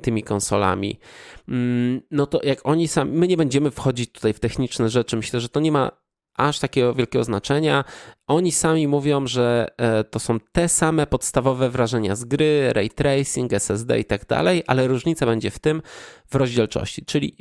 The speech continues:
e, X będzie cztery K sześćdziesiąt klatek do stu dwudziestu, S,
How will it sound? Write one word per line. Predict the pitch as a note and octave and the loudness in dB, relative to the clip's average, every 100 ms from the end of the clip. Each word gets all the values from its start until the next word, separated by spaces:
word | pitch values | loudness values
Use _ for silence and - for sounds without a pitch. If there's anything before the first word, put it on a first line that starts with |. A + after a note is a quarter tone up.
| - - | -20 -4
e, | B2 A#2+ - | -2 -2 -4
X | D#3 - B2+ | -6 -4 0
będzie | A2+ A2+ A#2 A2 G#2+ - - - | 0 0 0 0 -2 -10 -20 -12
cztery | - - C3 | -2 0 0
K | - A#2 | 2 0
sześćdziesiąt | - A#2 - A2 | 0 0 0 -2
klatek | - A#2 A2 | -2 0 -2
do | A2+ | -4
stu | - - | -6 -6
dwudziestu, | B2 C#3+ G#3+ - C#3 - | -6 0 0 2 -2 0
S, | E3+ D3+ - | 0 0 -2